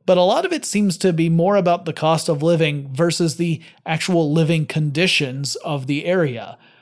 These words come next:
The tech sector attracts a lot of talent to it,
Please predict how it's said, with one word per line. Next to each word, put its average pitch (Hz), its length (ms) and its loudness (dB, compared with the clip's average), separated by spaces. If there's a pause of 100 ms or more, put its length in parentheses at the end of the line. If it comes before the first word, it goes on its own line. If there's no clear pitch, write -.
(220)
The 170 140 0
tech 233 260 0
sector 202 440 0
attracts 160 340 0
a 160 60 0
lot 156 220 2
of 143 100 -6
talent 156 380 -4
to 202 180 2
it, 208 160 -4